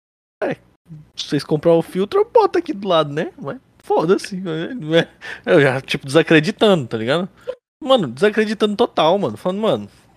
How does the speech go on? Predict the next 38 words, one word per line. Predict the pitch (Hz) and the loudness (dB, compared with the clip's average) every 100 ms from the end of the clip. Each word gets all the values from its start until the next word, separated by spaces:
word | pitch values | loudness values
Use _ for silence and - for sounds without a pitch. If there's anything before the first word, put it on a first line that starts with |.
| - | -20
que, | - 165 143 | -18 -14 -14
que | - | -14
o | 139 | -18
cara | - 131 135 | -4 -2 -2
tá, | 135 123 113 107 104 101 | -2 -2 -4 -6 -8 -10
tá, | 98 101 - - _ _ _ _ _ _ _ | -8 -8 -10 -18 _ _ _ _ _ _ _
tá, | 120 113 | -8 -2
tá | 139 | 0
na | 139 | 0
Disney, | 104 107 135 107 95 | -2 -8 -8 -8 -10
velho. | 92 - _ _ _ _ _ - | -12 -18 _ _ _ _ _ -4
Aí | 202 | -2
do | 208 | 2
nada | 208 208 | 4 4
ele, | 208 | 6
"Ô, | 233 135 113 _ _ _ - | 6 6 0 _ _ _ 0
toma | 240 233 | 4 4
aí." | 165 135 | 4 2
Acho | - | -2
que | 165 | -6
ele | |
mandou | 160 170 | -4 -6
uns | - | -6
quinze | 196 190 | -4 -2
reais, | 113 98 | -2 -2
assim, | - - - | -8 -14 -12
uns | 120 | -6
vinte | 170 - | -4 -4
reais. | 110 - - _ | -6 -8 -16 _
"Quem | 226 226 | 0 2
mais?" | 165 107 98 _ _ _ _ _ - | 2 0 -6 _ _ _ _ _ 0
Aí | 185 | 0
eu | |
sei | 190 | 2
que | 196 | 0
tava | 208 202 | 0 2
o | |
Randall, | 202 208 104 101 127 107 101 | 0 0 0 4 4 4 -2